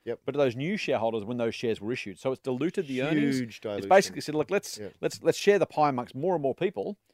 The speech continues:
Speaker 2: Same pie, more people means everyone gets a smaller slice. And that's the downside of w-, equity raisings, raising capital, whatever you wanna call it.
Speaker 1: Mm.
Speaker 2: When you issue more shares, you're giving more people a share of the pie.
Speaker 1: Okay.
Speaker 2: So it's the equivalent of saying, "Well, look, I'm gonna go and do a renovation on my house.
Speaker 1: Yep.
Speaker 2: But what I'll do is,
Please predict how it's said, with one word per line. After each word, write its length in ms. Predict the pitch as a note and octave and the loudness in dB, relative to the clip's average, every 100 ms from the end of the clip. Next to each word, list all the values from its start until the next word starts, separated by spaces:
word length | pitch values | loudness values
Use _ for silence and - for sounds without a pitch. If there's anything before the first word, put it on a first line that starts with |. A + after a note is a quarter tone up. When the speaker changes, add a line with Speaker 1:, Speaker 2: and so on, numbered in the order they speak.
| _ | _
Speaker 2:
Same 240 | - E3 B2+ | -2 -2 2
pie, 280 | F3+ C#3+ E3 | 4 6 4
more 180 | C3+ B2 | 2 2
people 340 | F#3 B3 A#3+ _ _ _ | 0 0 -4 _ _ _
means 160 | C3 B2 | -2 -2
everyone 260 | - C3+ B2 | 0 -2 -2
gets 160 | A2+ A2 | -4 -8
a 40 | |
smaller 280 | - G2+ G#2 | -10 -4 -4
slice. 300 | - D#3+ - | -4 -4 -4
And 140 | G#2 C#3 | -2 0
that's 160 | F3+ | 0
the 100 | D#3+ | -2
downside 840 | A2+ B2+ C3 C#3+ C3+ B2 F#2+ F#2 F#2 _ _ - | -2 -2 -2 -4 -6 -4 -2 -2 -4 _ _ -2
of 140 | A#2+ A2+ _ | -2 -2 _
w-, 160 | A#2 - - - | -6 -6 -8 -4
equity 320 | C3+ D3 C3+ | -4 0 0
raisings, 580 | B2+ B2 B2+ B2 A#2+ G#2 | 6 6 6 2 -2 0
raising 320 | A2 B2 A#2+ | 0 0 -2
capital, 340 | - G#2 A#2 A2 | -2 -2 -2 -2
whatever 140 | A#2 | -2
you 60 | A#2+ | -4
wanna 100 | G#2+ | -6
call 280 | - A#2 A#2+ | 0 2 2
it. 60 | |
Speaker 1:
Mm. 180 | G2+ F2+ F2 | 0 -12 -4
Speaker 2:
When 100 | A#2 | 0
you 80 | |
issue 200 | F3 - | 0 0
more 180 | F#3 F#3 | 0 0
shares, 420 | - D#3 B2 A2+ - _ - | 2 2 4 2 -4 _ -4
you're 120 | C3 | -4
giving 360 | A2+ C#3+ B2 B2 | 0 0 0 4
more 160 | F3 | 4
people 480 | - F#3 G#2+ C3+ E3+ _ _ A#2 | 4 0 0 -2 -4 _ _ -8
a 60 | |
share 260 | - C#3+ A#2+ | -2 2 2
of 80 | F#2+ | 0
the 60 | |
pie. 360 | - A2+ D2 C2 - | -4 -4 -4 -8 -18
Speaker 1:
Okay. 180 | F#2 - | -18 -12
Speaker 2:
So 60 | E3+ | -8
it's 60 | E3+ | -2
the 60 | |
equivalent 240 | G3 B3 F3+ | 2 2 2
of 80 | |
saying, 180 | - D#3 | 0 0
"Well, 100 | D3+ | 2
look, 120 | D#3+ | 2
I'm 140 | G3 A#3 | 2 0
gonna 160 | G#3 | 0
go 80 | D#3+ | 0
and 100 | C3+ | 2
do 60 | B2+ | 2
a 40 | |
renovation 400 | A#2+ B2+ A#2 - | 0 2 0 0
on 60 | A2 | -6
my 140 | F#2 | -4
house. 420 | A2 C3+ - - - | -4 -6 -6 -18 -10
Speaker 1:
Yep. 160 | G2 - _ _ _ _ | -10 -10 _ _ _ _
Speaker 2:
But 220 | C#3+ C3+ | 4 4
what 140 | D3 D#3+ | 4 4
I'll 80 | C3+ | 4
do 80 | |
is, 100 | B2+ | 0